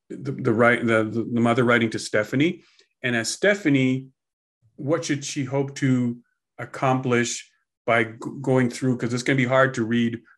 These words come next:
her mother's words. What do you hope, what do you hope for that, for her to wa-, take away from the, from the, uh, the process of, of reading the letter? So let's start with Mom. What are you trying to ac-,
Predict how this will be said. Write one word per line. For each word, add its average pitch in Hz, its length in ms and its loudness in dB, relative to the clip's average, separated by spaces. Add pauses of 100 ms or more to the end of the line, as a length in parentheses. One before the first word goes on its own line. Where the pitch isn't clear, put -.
her 117 100 -8
mother's 110 320 -2
words. 104 640 -2
What 135 220 0
do 143 80 2
you 123 120 4
hope, 127 280 2 (500)
what 143 180 2
do 147 60 2
you 131 80 6
hope 135 180 4
for 127 140 -2
that, 120 220 0 (120)
for 110 100 -16
her 131 200 2
to 131 80 0
wa-, 110 240 -4 (140)
take 120 180 -2
away 107 200 0
from 104 340 -4
the, 98 240 -2 (380)
from 107 300 -2
the, 101 260 0
uh, 98 40 -2
the 98 120 -10
process 104 520 -4
of, 117 220 -10
of 110 180 -8
reading 110 240 4
the 98 80 -2
letter? 101 320 -4 (140)
So - 100 -2
let's 151 140 4
start 147 240 2
with 135 200 0 (300)
Mom. 113 380 0
What 120 120 2
are 147 40 0
you 160 100 0
trying 131 300 0
to 113 180 0
ac-, 107 120 0